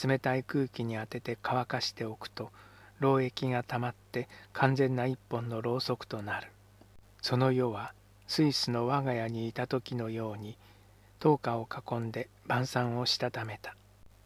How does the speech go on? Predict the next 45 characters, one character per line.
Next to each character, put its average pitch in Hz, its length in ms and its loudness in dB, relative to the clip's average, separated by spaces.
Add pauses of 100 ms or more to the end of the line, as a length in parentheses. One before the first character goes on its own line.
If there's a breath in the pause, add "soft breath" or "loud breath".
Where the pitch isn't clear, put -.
(140)
そ - 140 0
れ 127 100 4
か 127 140 4
ら 127 100 6
二、 127 160 4
三 143 280 4
日 117 240 -2
し - 160 -2
て、 120 140 0
私 117 360 0
た 117 140 -4
ち - 220 -8
は 110 160 -4 (340 loud breath)
も 147 100 8
っ - 100 -4
と 131 100 4
も 135 100 4
っ - 100 -4
と 120 140 -2
遠 127 220 0
く - 160 -4
ま 117 160 0
で - 180 -6 (240)
島 135 340 2
を 117 80 -2
探 127 240 -2
検 123 300 -2
す - 120 -8
る 120 120 0
つ - 180 -6
も 120 120 0
り 117 140 -6
で、 117 180 -2 (380 loud breath)
四 - 180 2
五 143 140 6
日 139 320 2
分 131 200 2
の 127 140 4
食 135 360 0
料 127 240 4
や 113 160 -2
テ 127 160 0
ン 117 100 -2
ト 107 180 -6
を 107 220 -6